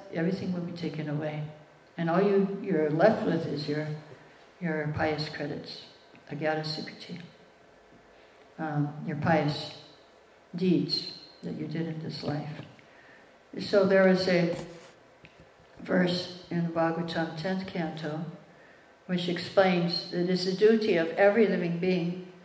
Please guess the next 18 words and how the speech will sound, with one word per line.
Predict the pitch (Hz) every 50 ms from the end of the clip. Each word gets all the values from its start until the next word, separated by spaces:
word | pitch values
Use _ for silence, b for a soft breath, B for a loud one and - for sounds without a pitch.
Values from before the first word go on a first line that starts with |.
| b b b - - - - - -
to | - 190 180 175 165 160 165 165 165 -
perform | - 170 170 - 220 208 202 196 196 185
welfare | - 185 202 226 226 - 233 190
activities | 170 170 - 185 165 165 160 160 156 160 - -
for | - 175
the | 165 165
benefit | 147 147 165 165 160 156 170 156 - -
of | 151 143 160
others. | 165 156 139 160 - - - - - - B B B B B B B B B B
And | - 175 170
we're | 175 175
supposed | 175 170 - 190 - 208 196 196 196 -
to | -
give | 185 185 170 165 - - -
four | 208 202 196 190 190
things | 190 185 - - 185 180 180 180 175 - - - - -
in | 175 170 165 165 170 - - - -
charity. | - - 165 170 175 170 170 170 170 147 143 - 151